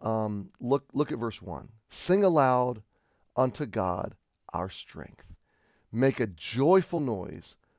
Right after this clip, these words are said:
unto the God of Jacob." Now, I'm gonna talk more about this tomorrow. I've taken too much time today.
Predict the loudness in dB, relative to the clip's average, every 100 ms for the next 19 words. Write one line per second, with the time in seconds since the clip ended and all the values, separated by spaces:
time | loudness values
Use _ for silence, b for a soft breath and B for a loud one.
0 | _ _ -2 -2 -4 -4 -2 -2 -2 -8
1 | -14 _ _ _ _ -6 -6 -6 -6 -8
2 | -16 _ -4 -4 b b b -4 -4 0
3 | 0 2 0 0 2 2 0 -8 -4 -2
4 | 0 -2 -2 -4 -4 -6 -8 -8 -8 -6
5 | -8 -8 -10 -10 -10